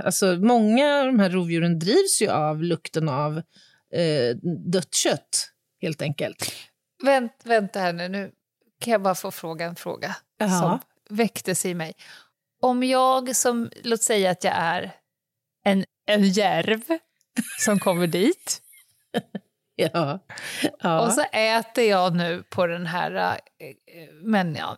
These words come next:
Speaker 2: människokroppen.
Speaker 1: Mm.
Speaker 2: Eh, men den är redan, eh, så att säga, stadd i förruttnelse. Det är redan, så att säga, jag var inte först på bollen,
Speaker 1: Processat.
Speaker 2: utan li-,
Speaker 1: Nej.
Speaker 2: ja, likmaskarna är ju liksom i full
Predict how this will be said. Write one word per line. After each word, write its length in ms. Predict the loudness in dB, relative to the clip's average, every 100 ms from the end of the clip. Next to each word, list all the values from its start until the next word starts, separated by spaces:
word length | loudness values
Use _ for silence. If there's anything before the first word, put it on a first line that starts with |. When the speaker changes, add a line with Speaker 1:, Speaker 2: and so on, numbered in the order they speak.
| -2
Speaker 2:
människokroppen. 840 | -2 0 -4 -6 -6 -2 0 0 2
Speaker 1:
Mm. 420 | 4 6 6 4
Speaker 2:
Eh, 440 | 2 0 2 -2 -8 _ -20 -20 -20 _ _
men 320 | 0 0 0 -4 _ -4
den 340 | 2 2 2
är 100 | 0
redan, 480 | 2 2 4 2 -2
eh, 220 | -10 -16 -12
så 160 | -6 -4
att 60 | 0
säga, 180 | 0
stadd 340 | 0 0 0 0
i 80 | -2
förruttnelse. 720 | 0 0 -2 -4 -4 -2 0
Det 120 | 2
är 60 |
redan, 580 | 4 2 4 4 2 0 -6 -18 _ -2
så 60 | 0
att 40 |
säga, 120 | 2 2
jag 60 |
var 60 | 2
inte 160 | 0 0
först 360 | 2 0 2
på 60 | 2
bollen, 120 | 2
Speaker 1:
Processat. 400 | 2 0 0 0
Speaker 2:
utan 240 | 2 0 0 -2
li-, 80 |
Speaker 1:
Nej. 340 | 0 2 2 0
Speaker 2:
ja, 360 | 0 2 2 0 -6 -18 _ -20 -20 -6
likmaskarna 1200 | 0 2 0 -2 -2 0 0 0 0 2 0 0
är 120 | 2
ju 240 | 4 2 0
liksom 360 | -4 -2 -2 -2
i 100 | -6
full 500 | -2 -2 0 -2